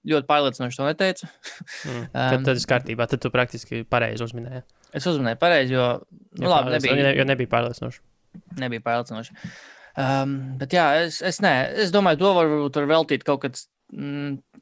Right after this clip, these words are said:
Speaker 1: kaut kad pavasarī varam izrunāt,
Speaker 2: Daudz
Speaker 1: varbūt
Speaker 2: laika
Speaker 1: tad
Speaker 2: būs.
Speaker 1: Daudz laika būs,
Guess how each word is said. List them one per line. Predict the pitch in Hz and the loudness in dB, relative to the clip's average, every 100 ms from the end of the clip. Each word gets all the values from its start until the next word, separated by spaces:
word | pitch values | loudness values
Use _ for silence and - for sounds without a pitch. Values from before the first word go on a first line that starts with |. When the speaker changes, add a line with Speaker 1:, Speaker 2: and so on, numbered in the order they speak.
| - | -4
Speaker 1:
kaut | 156 | -2
kad | 135 | 0
pavasarī | - 156 185 156 135 | 2 2 2 0 2
varam | 143 147 | 2 2
izrunāt, | 147 139 127 | 0 0 2
Speaker 2:
Daudz | 123 127 | 2 4
Speaker 1:
varbūt | 127 | 4
Speaker 2:
laika | 120 156 | 4 2
Speaker 1:
tad | 123 | -2
Speaker 2:
būs. | 117 - _ _ | -4 -6 _ _
Speaker 1:
Daudz | 139 165 170 165 | 0 2 2 4
laika | 202 208 | 2 2
būs, | 175 165 | 0 0